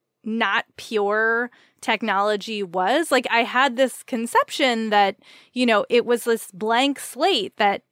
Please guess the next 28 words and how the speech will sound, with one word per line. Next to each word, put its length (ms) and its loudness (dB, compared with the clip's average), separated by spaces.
would 240 0
just 200 -4
return 540 0
me 180 0
unbiased 1000 0
information. 1040 -4
Um, 160 0
like, 160 0
if 80 -2
I 100 2
type 280 2
a 100 0
search 300 -4
into 220 0
Google, 720 2
I'm 220 2
gonna 200 2
get 260 2
raw 400 8
data 340 4
organized 640 -4
for 160 -10
me. 240 -14
But 80 -6
that's 220 2
absolutely 760 0
not 240 -6
true. 380 -14